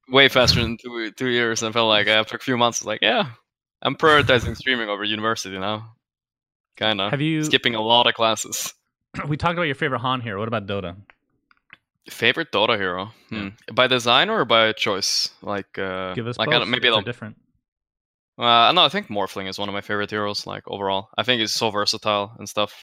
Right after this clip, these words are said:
Speaker 1: Uh, there's a couple other heroes that I think are amazing, but I, I can't really think of it at the top of my head. But I, th-, I think Morphling, like, play-wise and the way he's, like,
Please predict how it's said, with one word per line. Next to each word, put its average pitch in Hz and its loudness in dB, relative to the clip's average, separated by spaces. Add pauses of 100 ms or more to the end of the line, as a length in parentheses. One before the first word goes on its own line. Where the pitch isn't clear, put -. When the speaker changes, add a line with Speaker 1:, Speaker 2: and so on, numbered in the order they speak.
Speaker 1:
Uh, 92 -8 (600)
there's - -4
a - -4
couple 135 -2
other 107 4
heroes 107 -2
that 104 -2
I 104 -4
think 107 -8
are 101 -4
amazing, 98 -6 (160)
but 98 -6
I, 98 -2
I 110 -4
can't 139 -12
really 113 -6
think 110 -10
of 101 -10
it - -12
at 98 -12
the 101 -20
top 107 -6
of 98 -12
my 101 -8
head. 101 -6
But 107 0
I, 117 0
th-, - -4
I 139 -2
think 160 0
Morphling, 139 4
like, 98 -2
play-wise 143 4
and 120 2 (880)
the 113 -4
way 117 4
he's, 113 -4
like, 101 -2